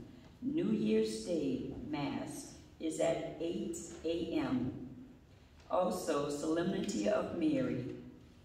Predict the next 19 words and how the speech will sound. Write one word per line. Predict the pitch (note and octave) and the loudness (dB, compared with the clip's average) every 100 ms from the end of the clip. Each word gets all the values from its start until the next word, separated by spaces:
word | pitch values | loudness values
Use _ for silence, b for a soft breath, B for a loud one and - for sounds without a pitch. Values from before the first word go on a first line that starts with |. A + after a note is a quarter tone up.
| - | -8
the | G#3 | -4
Holy | D3 D3 D#3 G3 A3 G#3+ | -2 -4 -4 0 2 2
Mother | G3 F3+ F3 F3 | 4 4 6 4
of | - - | 2 2
God. | D#3 C#3+ B2 B2 - - - - - E3 | 2 2 0 -2 -6 -10 -14 -18 -12 -4
It | D#3 D#3 | -4 0
is | E3 F3+ D#3 D#3 - | 0 2 2 0 0
a | D3+ | 0
holy | - D#3 D#3 D#3+ D#3+ | 0 0 2 2 0
day | D3+ D#3 - D3+ D#3+ | 2 2 0 -2 -4
of | D#3 | -4
obligation. | C3 C3+ C#3+ C3+ C3+ B2+ C3 B2+ - - - - - - - - - - B B B B - | -6 -6 -4 -4 -2 -2 -4 -6 -6 -8 -12 -16 -20 -20 -20 -20 -20 -20 B B B B -12
Please | - F3 F3+ - | -4 -2 -2 -2
read | E3+ - | -2 -2
the | - | -4
bulletin | - - - A#3 A#3 A#3 | -2 -2 -2 2 2 2
for | D#3+ | -2
additional | D#3 D#3 - - D#3 | -2 -2 0 2 2
information. | D#3 - - - - - - | 2 0 -2 0 0 -2 -4